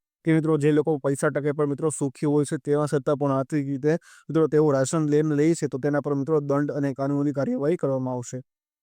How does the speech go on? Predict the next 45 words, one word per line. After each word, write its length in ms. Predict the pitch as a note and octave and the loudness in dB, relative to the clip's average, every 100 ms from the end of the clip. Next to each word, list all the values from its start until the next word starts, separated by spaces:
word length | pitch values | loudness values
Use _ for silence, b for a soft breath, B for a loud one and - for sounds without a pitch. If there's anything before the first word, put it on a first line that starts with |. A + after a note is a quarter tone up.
| - | -2
અને 220 | D3+ D3 C3 | 2 4 4
રાષ્ટ્રીય 440 | C3 - F#3 E3+ | 0 0 0 0
ખાદ્ય 300 | D#3 D3+ D#3 | 0 0 -2
સુરક્ષા 380 | D3 C#3+ - C3+ | 0 -2 0 -2
હેઠળ, 340 | C3 D#3 C3+ - _ _ _ _ | -2 -2 -2 -4 _ _ _ _
કાયદા 320 | D3+ D3+ D3+ C#3 | 0 2 4 2
હેઠળ 220 | D3 C#3+ | 2 0
જો 180 | D3+ D#3 | 0 0
મિત્રો 200 | E3+ - | -4 -4
ખોટું 360 | D#3+ D3 F#3 E3+ | -4 0 2 2
રાશન 300 | D#3 E3 D3 | 0 0 0
લેનાર 200 | C#3+ D#3 | 0 0
પાસેથી 440 | D3 C#3 C#3 D#3 | -2 -4 -2 -2
રકમ 280 | C3+ E3 E3+ | -2 -2 -2
વસૂલાશે, 360 | D3+ D#3 C3+ C#3+ | -2 0 0 0
એટલે 100 | C#3+ | -4
કે 60 | D#3+ | -2
મિત્રો 300 | D#3+ E3 D3 | 0 0 2
જે 80 | |
રાષ્ટ્રીય 400 | C#3+ C3+ - E3 | 2 0 -2 -4
ખાદ્ય 160 | D#3 D#3 | -2 -6
સુરક્ષા 440 | - D3+ D3 D#3 | -4 -4 -2 -6
છે 220 | C#3+ C#3+ D#3 _ _ _ _ - | -2 -2 -2 _ _ _ _ 0
તે, 80 | E3 D#3+ | 2 4
તેઓના 320 | D#3+ E3 E3+ | 2 4 2
કાયદા 320 | D3 D3 D#3+ | 2 2 4
હેઠળ 280 | D3+ D3+ D3+ | 4 2 0
જે 80 | C#3+ | 2
લોકો 200 | D3 D3 | 2 2
પણ 120 | D#3 | -2
ખોટી 300 | D#3 D#3 D3+ | 0 0 0
રીતે 180 | D3+ D3 | -2 0
રાશન 380 | C#3+ C#3 C#3+ D#3 D3 | 2 2 0 -2 2
લઈ 180 | F3 D#3+ _ _ | 0 0 _ _
અને 120 | D3+ | -4
મિત્રો 180 | D3+ D#3+ | -2 0
બહાર 220 | D3+ C#3+ D#3 | 0 0 0
વેચી 280 | C#3 C3+ F3 | 0 -2 0
નાખે 260 | D#3 D3+ | 0 -2
છે 200 | C#3 C#3 C#3 b b b - | -4 -2 -4 b b b -2
તેના 180 | D#3 D#3 | 0 0
પાસેથી 380 | D3+ D#3 D3 D3+ | -2 -2 -4 -4
પણ 140 | D3+ | -4
મિત્રો 200 | C#3+ E3+ | -4 -2
રકમ 300 | C#3+ C3 F#3 | 0 0 -2